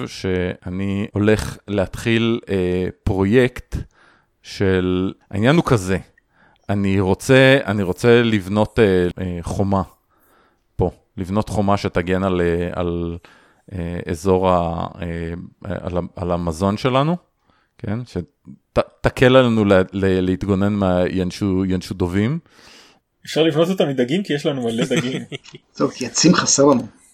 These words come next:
Speaker 1: אז לדעתי יש פה, יש פה מישהי שקוראים לה רודיניה, אוקיי? רודיניה, והיא מתכננת, כן, אין לנו, אין לנו עצים, אז אני,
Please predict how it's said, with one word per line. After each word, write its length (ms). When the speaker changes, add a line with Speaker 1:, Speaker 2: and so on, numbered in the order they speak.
Speaker 1:
אז 180
לדעתי 360
יש 220
פה, 180
יש 140
פה 120
מישהי 240
שקוראים 420
לה 360
רודיניה, 540
אוקיי? 300
רודיניה, 500
והיא 460
מתכננת, 840
כן, 260
אין 140
לנו, 240
אין 300
לנו 180
עצים, 400
אז 140
אני, 360